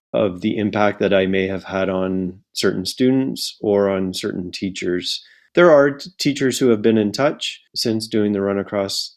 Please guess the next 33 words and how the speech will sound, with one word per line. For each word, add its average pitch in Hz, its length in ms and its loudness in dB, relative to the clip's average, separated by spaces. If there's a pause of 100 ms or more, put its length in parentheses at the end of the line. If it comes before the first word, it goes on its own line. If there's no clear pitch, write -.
the - 80 -4
country. 104 600 -4 (400)
It's, 117 180 -2
again, 113 320 2
sometimes 120 720 -2
that 113 260 0
validation 101 880 0
does 98 320 -2
come 95 360 -6
through 95 320 -6
emails 95 480 -4
or 92 80 -6
comments 92 560 -6
that 95 320 -2 (180)
teachers 95 460 -2
or 95 160 -2
others 95 340 -2
will 101 160 -2
make. 98 440 -2 (200)
But - 340 2 (200)
I 117 100 0
think 117 160 0
I 110 120 2
feel 110 300 -2
really 104 300 0
strongly 101 460 -2
that 95 240 -2
that's - 640 -4 (240)
not 104 600 0
why 98 260 2
we 95 220 -2
should 95 220 -6
be 92 260 -6